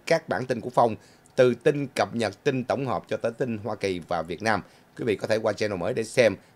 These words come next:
và nhớ share ra giùm Phong cho bạn bè ở khắp nơi được biết về cái này, nếu không họ không biết. Đó là cái, à, thông báo thứ nhất. Thông báo thứ hai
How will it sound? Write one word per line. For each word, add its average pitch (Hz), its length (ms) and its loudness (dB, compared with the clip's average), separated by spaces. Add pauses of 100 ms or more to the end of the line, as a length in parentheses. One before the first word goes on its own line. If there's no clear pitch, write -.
và 98 100 -2
nhớ 113 260 2
share 127 320 2
ra 117 160 0
giùm 90 120 -4
Phong 107 220 -6
cho 107 160 0
bạn 90 220 -2
bè 90 100 -2
ở 76 140 -4
khắp 123 180 -10
nơi 101 140 -2
được 92 220 -8
biết 190 280 4 (320)
về 101 120 2
cái 113 120 -4
này, 101 260 0
nếu 120 100 -2
không 117 200 -4
họ 85 140 -12
không 113 200 -10
biết. 160 280 2 (260)
Đó - 80 -8
là 113 100 2
cái, 113 240 2
à, 127 60 2
thông 110 160 -4
báo 98 100 -2
thứ 151 80 -2
nhất. 180 180 2 (300)
Thông 131 120 -2
báo 131 100 2
thứ 180 140 4
hai 143 240 8